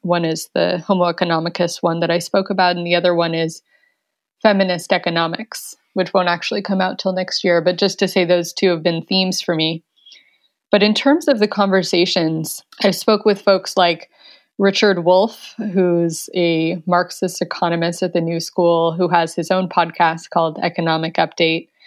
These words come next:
Spoke with Doug Henwood, a journalist, Jason Hickel, who we've already mentioned, Julius Salazar, the New York State Senator,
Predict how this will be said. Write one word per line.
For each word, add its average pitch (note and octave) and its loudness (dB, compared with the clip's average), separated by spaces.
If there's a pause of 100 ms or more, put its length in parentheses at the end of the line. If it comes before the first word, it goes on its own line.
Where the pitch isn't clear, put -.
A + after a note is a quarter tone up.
(480)
Spoke F3+ 0
with E3 -2
Doug F3+ 6
Henwood, F3 2
a E3+ 4
journalist, E3+ -2 (180)
Jason F3 0
Hickel, F3+ -2
who F#3+ 2
we've E3+ 2
already E3 2
mentioned, D#3+ -2 (180)
Julius F3+ 2
Salazar, E3 2
the D#3 -2
New D#3+ -2
York E3 0
State - -4
Senator, E3+ 0